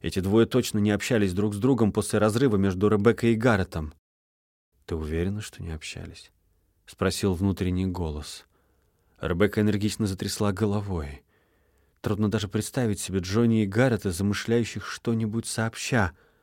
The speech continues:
а уж замышляющих причинить вред Ребекке тем более. Так что же насчёт сообщения?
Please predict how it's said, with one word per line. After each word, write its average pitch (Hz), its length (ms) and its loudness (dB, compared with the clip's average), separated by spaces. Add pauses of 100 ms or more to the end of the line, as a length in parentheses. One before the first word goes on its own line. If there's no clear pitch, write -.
(260)
а 92 160 0
уж 95 180 2
замышляющих 104 800 2
причинить 110 540 0
вред 104 260 2
Ребекке 107 540 2
тем 113 320 4
более. 104 560 2 (1080)
Так - 140 -8
что - 180 -4
же 95 120 -2
насчёт 95 280 -4
сообщения? 82 760 -8